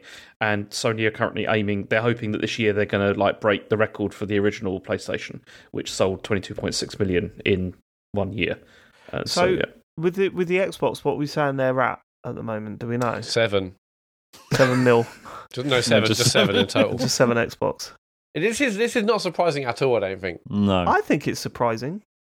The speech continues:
Speaker 3: Mm.
Speaker 1: I think it, I think it's, I'm quite surprised actually that it's that, like, that
Speaker 2: Yeah.
Speaker 1: much of a split, honestly.
Speaker 2: Yeah, I, I thought Xbox were more likely to claw it back, but I, I, I guess it just, the, the triple A stuff is just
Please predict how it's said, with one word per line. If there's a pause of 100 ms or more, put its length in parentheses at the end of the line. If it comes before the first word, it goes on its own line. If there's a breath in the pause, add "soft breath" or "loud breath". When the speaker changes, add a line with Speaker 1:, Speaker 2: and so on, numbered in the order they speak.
(960)
Speaker 3:
Mm.
Speaker 1:
I
think
it,
I
think
it's,
I'm (240)
quite
surprised
actually
that
it's (240)
that, (580)
like,
that
Speaker 2:
Yeah.
Speaker 1:
much
of
a
split,
honestly.
Speaker 2:
Yeah,
I,
I
thought (120)
Xbox
were
more
likely
to
claw
it
back, (160)
but
I,
I, (120)
I
guess (580 loud breath)
it
just,
the, (140)
the
triple
A
stuff
is
just